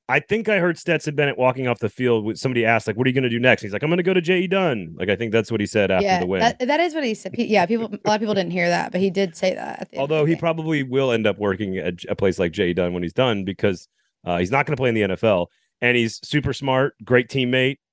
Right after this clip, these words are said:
Speaker 1: uh, you know, hard worker. That's what J E Dunn's looking for. That's what they want.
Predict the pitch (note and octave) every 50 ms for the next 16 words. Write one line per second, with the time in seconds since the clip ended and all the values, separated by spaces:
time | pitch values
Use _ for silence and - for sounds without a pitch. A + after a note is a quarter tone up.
0 | _ _ - D#2+ - - A#2+ G#2 F2+ E2+ G#2 B2+ C3+ C3+ A#2+ C3 C3 C#3 - D#3+
1 | D#3 D3+ D3+ D3 - _ - A2+ A2 - D3 A#2+ - C3 B2 B2+ B2 B2 A#2+ A2
2 | A#2+ C3+ - - D3+ C3+ E3 E3+ F3 F#3+ G3 - - - - B2+ A#2 - G#2+ G2+
3 | G2+ A#2+ C3+ D#3+ F#3 G3+ F3+